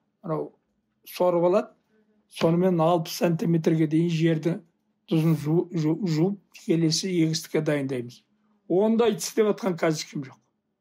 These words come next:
Қазақстанда. Өйткені жер жаңағындай.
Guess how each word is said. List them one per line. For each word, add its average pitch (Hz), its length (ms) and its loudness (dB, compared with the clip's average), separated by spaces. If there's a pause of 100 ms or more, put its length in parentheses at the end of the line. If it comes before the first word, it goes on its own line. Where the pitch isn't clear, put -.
Қазақстанда. 143 640 -4 (420)
Өйткені 202 400 0
жер 180 240 0
жаңағындай. 135 640 -2